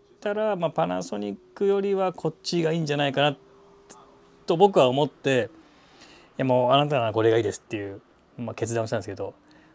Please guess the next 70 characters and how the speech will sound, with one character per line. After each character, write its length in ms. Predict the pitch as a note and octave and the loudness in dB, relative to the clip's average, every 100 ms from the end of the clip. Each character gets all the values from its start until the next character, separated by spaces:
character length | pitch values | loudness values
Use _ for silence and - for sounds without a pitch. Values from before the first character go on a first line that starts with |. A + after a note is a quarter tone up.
| - - - | -20 -20 -2
こ-、 140 | E3+ D3+ | 0 4
今 160 | G#3 | 4
回 100 | E3 | 4
実 120 | B2+ | 2
際 160 | B2+ C#3 | 2 2
こ 120 | C#3+ | 2
の、 360 | C#3 C#3 C3+ C3 | 0 2 2 2
ま 140 | C3 | 0
あ、 20 | |
現 240 | A#2 C#3 D3+ | 2 4 2
物 200 | C#3+ D3+ | 2 4
を 60 | |
見 160 | D3 C#3+ | 4 2
て、 300 | A2+ G2+ - - | 0 -2 -4 2
僕 240 | C3 C#3+ | 4 6
の 120 | D#3 | 4
決 220 | C#3+ C#3 C#3+ | 4 2 4
断 120 | D3 | 2
は 60 | |
間 120 | C#3 A#2 | 2 2
違 160 | C3+ | 2
っ 20 | |
て 80 | B2+ | 0
な 60 | A#2+ | 0
か 80 | A#2 | 2
っ 20 | |
た 80 | A2+ | 4
と 60 | |
思 80 | A#2 | 4
い 20 | |
ま 60 | G2+ | 6
し 160 | - - | 4 2
た。 60 | - - - - G3+ | -6 -20 -20 -20 -16
<laughs> 380 | G3+ F#3 F#3 - | -12 -12 -12 -6
め 120 | G#2+ | -4
ち 100 | G#2+ | -2
ゃ 40 | |
く 40 | E3 | 0
ち 60 | |
ゃ 40 | A#2+ | -2
か 80 | B2 | -2
っ 20 | |
こ 80 | - | -4
い 40 | |
い、 20 | |
こ 80 | - | -6
れ。 100 | - - - - - - - - - - - - - - - - - - - - - - | -10 -20 -20 -20 -20 -20 -20 -20 -20 -20 -20 -20 -20 -20 -20 -20 -20 -20 -10 -8 -8 -2
ま 160 | C3+ | 0
ず 100 | B2 | 2
ね、 220 | G#2 F#2+ F#2 - - - - - | 0 -4 -8 -16 -20 -20 -14 -4
か 120 | C#3+ | -4
っ 40 | - - | -2 6
こ 160 | F#3 | 8
い 300 | G3+ G3+ F#3+ | 8 4 2
い 20 | |
ん 80 | C#3+ | 2
だ 120 | A#2 | 0
け 100 | G2+ | 0
ど、 260 | A2 G#2 F#2 - - | -2 -2 -4 -12 -8
軽 340 | - A#2+ D3+ D3+ | 2 6 8 8
い。 60 | - - - - - - - - - - - - - - | 4 -10 -16 -18 -20 -20 -20 -20 -20 -20 -20 -20 -16 -6
こ 340 | - D3+ E3+ | 2 4 4
れ 220 | F#3 F#3+ | 2 2
は 240 | F3+ F#3 G3 | 2 0 2
ね、 380 | F#3 F3+ D3+ A2+ | 2 0 -2 -2
や 300 | A2+ B2 C#3 | 0 2 2
ば 300 | B2+ D#3 F#3 | 4 8 8
い、 80 | |
こ 120 | C#3 G#2+ | 6 -2
れ。 140 | F#2+ | -4